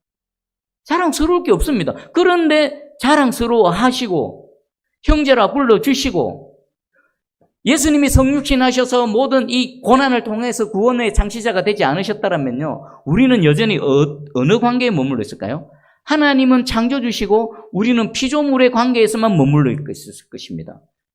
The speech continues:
근데 이 구원의 창시자이신 예수께서 육신을 입으시고 이 땅에 오시고 고난을 통해서 우리의 구원자가 되심을 통해서 뭐가, 어,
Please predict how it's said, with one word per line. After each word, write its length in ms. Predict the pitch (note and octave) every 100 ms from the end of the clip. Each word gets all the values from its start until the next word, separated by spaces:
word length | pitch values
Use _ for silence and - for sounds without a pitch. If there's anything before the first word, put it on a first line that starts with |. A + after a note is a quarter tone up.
| _ _
근데 300 | D4 D4+ C#4
이 100 | G3
구원의 280 | B3 C#4+ C#4
창시자이신 600 | A#3 A#3+ C4+ A#3+ A3+ G#3+
예수께서 880 | F#3+ A#3 B3+ G#3+ F3 D#3 F#3 F3+ A2+ - - _
육신을 400 | B3+ C4+ D4 C4+
입으시고 220 | C4 C4
이 120 | B3+ B3+
땅에 220 | C4+ B3+
오시고 360 | B3 C4 B3
고난을 400 | B3 B3+ C4+ B3+
통해서 340 | B3 A#3+ B3+ B3
우리의 260 | F#3+ A#3+ F3+
구원자가 480 | F3+ A#3+ A3+ G3
되심을 420 | F3+ E3 G#3+ F#3 D3+
통해서 340 | D3+ D3 C#3+
뭐가, 400 | A2+ A#2+ F#3
어, 60 | D3